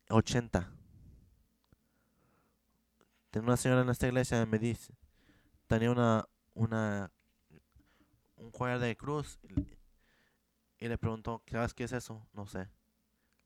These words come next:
El hombre contestó, "No sabía". Puedes vivir en esta ciudad. Muchos de nosotros que estamos aquí tenemos, ah, muchos jóvenes, compañeros de escuela de nuestros hijos, no saben qué significa eso.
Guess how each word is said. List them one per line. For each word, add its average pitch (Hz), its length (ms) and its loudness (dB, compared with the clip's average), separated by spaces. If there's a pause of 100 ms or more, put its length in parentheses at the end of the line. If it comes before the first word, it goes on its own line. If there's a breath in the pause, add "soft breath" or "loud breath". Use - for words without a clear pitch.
(160)
El 110 120 -4
hombre 117 180 0
contestó, 113 300 -6
"No 110 120 -8
sabía". 110 420 -2 (1000)
Puedes 120 220 2
vivir 131 160 -2
en 135 60 -2
esta 143 140 -6
ciudad. 110 360 -6 (2250)
Muchos 123 300 -4
de 151 60 0
nosotros 139 240 -2
que - 60 -12
estamos 135 360 -4
aquí 120 240 -4
tenemos, 123 580 -2 (680 soft breath)
ah, 107 440 -2
muchos 131 400 -2
jóvenes, 143 580 0 (760)
compañeros 120 420 0
de 139 40 2
escuela 139 300 0
de 120 60 -4
nuestros 113 260 -12
hijos, 123 300 -6 (320 soft breath)
no 120 120 -12
saben 135 220 -4
qué 131 80 -6
significa 135 420 -4
eso. - 240 -6